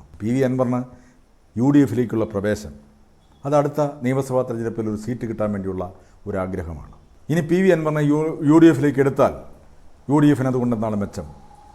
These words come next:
എടുത്തില്ലെങ്കിൽ എന്താണ് ദോഷം? അത് യു ഡി എഫ് നേതാക്കൾ ചിന്തിക്കേണ്ടതാണ്. അങ്ങനെ ഒരാൾ പടിവാതിക്കൽ വന്ന് മുട്ടുമ്പോൾ ഔദാര്യം കൊണ്ട് ചെയ്യുന്നതാണെങ്കിൽ അങ്ങനെ ആയിക്കോളൂ. പക്ഷേ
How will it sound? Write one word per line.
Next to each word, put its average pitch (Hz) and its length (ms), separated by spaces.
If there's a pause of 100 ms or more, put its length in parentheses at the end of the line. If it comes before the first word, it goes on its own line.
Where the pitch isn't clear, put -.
(120)
എടുത്തില്ലെങ്കിൽ 160 720 (240)
എന്താണ് 120 360
ദോഷം? 101 280 (800)
അത് 135 100
യു 165 160
ഡി 190 80
എഫ് 175 180
നേതാക്കൾ 120 300
ചിന്തിക്കേണ്ടതാണ്. 92 560 (360)
അങ്ങനെ 131 460 (140)
ഒരാൾ 127 200
പടിവാതിക്കൽ 139 680
വന്ന് 139 220
മുട്ടുമ്പോൾ 131 520 (180)
ഔദാര്യം 156 440
കൊണ്ട് 151 160
ചെയ്യുന്നതാണെങ്കിൽ 131 600
അങ്ങനെ 120 200
ആയിക്കോളൂ. 101 400 (760)
പക്ഷേ 156 380